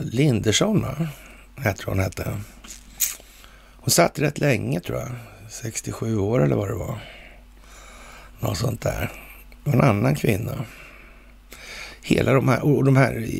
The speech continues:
enheterna då, eller på den tiden då, dårhusen då. Det, vad var det för någonting? Ja, de hade ju som sagt egna församlingar, alltså en egen kyrka, alltså. Och kyrkobokföringen var ju det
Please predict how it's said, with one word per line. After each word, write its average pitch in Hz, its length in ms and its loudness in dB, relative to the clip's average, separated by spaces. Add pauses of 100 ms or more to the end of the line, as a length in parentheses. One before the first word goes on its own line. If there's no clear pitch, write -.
(100)
enheterna 135 880 2
då, 101 160 2
eller 95 260 2 (340)
på 110 80 -2
den 113 200 4
tiden 98 160 0
då, 98 80 2
dårhusen 95 540 -2
då. 92 140 -6 (760)
Det, 120 140 2
vad 117 180 4
var 107 240 2
det - 80 0
för - 100 -8
någonting? 95 200 -6
Ja, 120 60 2
de 120 100 2
hade 120 240 4
ju 120 60 0
som 131 140 -4
sagt - 280 -2
egna 90 480 -2 (1600)
församlingar, 143 920 4
alltså 127 220 -6
en 107 60 -4
egen 92 200 -4
kyrka, 101 520 -2
alltså. - 300 -6 (360)
Och - 160 -4
kyrkobokföringen 123 920 4
var 139 80 4
ju 123 80 6
det 98 220 0